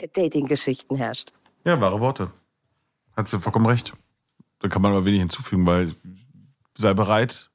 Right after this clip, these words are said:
Speaker 2: wenn du, also mach's nur, wenn du wirklich bereit bist dafür und dann geh den Schritt nach vorn. Andernfalls kümmere dich erstmal um dich und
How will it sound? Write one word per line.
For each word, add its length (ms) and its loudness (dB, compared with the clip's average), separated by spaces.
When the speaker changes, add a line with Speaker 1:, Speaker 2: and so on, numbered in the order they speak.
Speaker 2:
wenn 100 -2
du, 60 -2
also 200 0
mach's 260 0
nur, 120 2
wenn 100 2
du 100 2
wirklich 200 -2
bereit 280 -2
bist 200 -2
dafür 300 -2
und 120 0
dann 180 2
geh 120 2
den 140 2
Schritt 240 -2
nach 100 0
vorn. 300 -2
Andernfalls 500 2
kümmere 200 2
dich 120 -2
erstmal 280 0
um 100 2
dich 200 0
und 180 0